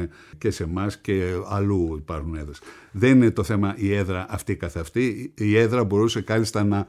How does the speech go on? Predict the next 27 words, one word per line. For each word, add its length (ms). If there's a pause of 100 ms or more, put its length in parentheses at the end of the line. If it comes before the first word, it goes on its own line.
(100)
εκδημοκρατιστεί 960
με, 400
με 400
ήπιο 400
τρόπο, 360
να 100
το 100
πω 160
έτσι, 300 (160)
και 120
να 120
λειτουργήσει 560
πιο 160
δημοκρατικά. 680 (220)
Αλλά 800
να 140
σας 200
πω 160
ένα 180
ακόμα, 440
το 80
οποίο 300
είναι 200
για 180
μένα 380
είναι 360
και 260